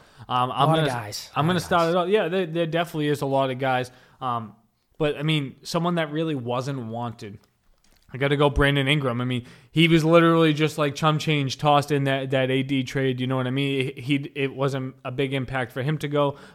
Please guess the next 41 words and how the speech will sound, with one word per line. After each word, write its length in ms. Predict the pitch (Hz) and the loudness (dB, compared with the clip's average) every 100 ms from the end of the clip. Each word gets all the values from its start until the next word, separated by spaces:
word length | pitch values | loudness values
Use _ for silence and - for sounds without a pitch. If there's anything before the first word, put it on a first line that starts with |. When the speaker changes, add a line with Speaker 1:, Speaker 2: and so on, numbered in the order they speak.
| - | -2
Speaker 1:
Wasn't 260 | 143 131 | 0 0
a 40 | 131 | 0
big 220 | 131 127 | -2 0
impact 380 | 131 127 127 117 | -2 0 -2 -2
for 120 | 127 | -2
Lonzo 440 | 123 139 131 135 | 2 2 2 0
to 80 | 123 | -2
go. 280 | 120 123 120 - - | 0 0 0 -6 -14
And 120 | 139 | -4
now 160 | 135 143 | 0 2
look 180 | 139 151 | 0 -2
at 80 | |
what 140 | 135 135 | -2 -2
these 160 | 131 | -4
guys 260 | 127 131 123 | 0 2 2
are 60 | 120 | 0
doing. 280 | 131 127 | 0 0
I 40 | 123 | -2
mean, 240 | 123 120 - - | -2 -4 -6 -6
with 140 | 135 | -4
Lonzo, 500 | 120 135 139 135 139 135 - | 2 4 4 6 4 2 -4
uh, 240 | 143 120 117 | -2 0 0
Ingram, 380 | 143 139 135 127 | -4 0 0 -2
and 320 | 123 135 131 117 | -4 -2 -2 0
Zion 460 | 123 127 131 135 | 0 2 2 0
all 200 | 123 120 | 0 -4
together 420 | 120 127 123 127 | -4 -2 -2 -2
down 320 | 120 123 123 123 | -2 0 0 -2
in, 160 | 120 - | -4 -6
in 160 | 131 135 | -4 0
New 100 | 131 | 4
Orleans, 540 | 131 120 120 143 127 | 4 4 2 2 0
I 20 | |
mean, 160 | 113 117 | -2 -2
this 160 | 127 | -2
can 180 | - 151 | -2 -4
really 280 | 123 127 120 | -2 -2 -2
be 180 | 113 117 | -4 -6
a 60 | |
team 320 | 101 139 147 123 | -6 -6 -6 -4
that, 180 | 120 | -8